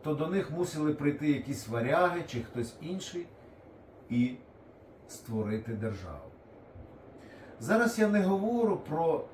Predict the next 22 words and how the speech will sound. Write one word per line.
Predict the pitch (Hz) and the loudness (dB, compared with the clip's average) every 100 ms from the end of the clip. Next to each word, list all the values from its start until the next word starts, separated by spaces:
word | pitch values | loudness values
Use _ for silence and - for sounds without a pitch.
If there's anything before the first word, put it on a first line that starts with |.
| - | -6
історичні | 143 - - 170 214 - 165 | -4 -4 -2 0 0 -2 -8
факти, | 147 196 196 - 127 | -6 0 0 0 0
як | 123 165 165 | 2 2 0
це | 139 | -4
було | 123 156 139 113 | -4 -2 0 0
насправді | 107 - 151 202 113 95 95 - - - - - | -2 -4 0 2 2 0 -8 -12 -18 -20 -20 -6
і | 135 135 117 113 | -2 -2 -2 -2
як | 131 170 - | 2 2 0
це | 147 | -6
треба | 147 147 139 | 0 0 2
розуміти. | 139 123 135 127 107 - - - - - - - - 101 | 0 -2 -4 -4 -6 -8 -18 -20 -20 -20 -20 -20 -18 -8
Зараз | 107 160 165 - 147 | 0 2 2 -2 0
я | 139 | 2
говорю | 131 123 147 175 151 113 113 | 2 -2 0 0 0 -2 -4
про | 113 | -6
те, | - 165 190 160 | -6 -4 -4 -4
що | - - 117 | -8 -6 -4
є | 110 151 | -2 -2
певний | - 156 170 151 139 123 170 190 | -2 -2 0 -2 -4 -6 -6 -2
образ. | 165 104 - - - - - - - - - - - | -2 -4 -8 -12 -16 -20 -20 -20 -20 -20 -20 -20 -8
І | 135 | -6
коли | - 170 208 226 | -2 2 4 4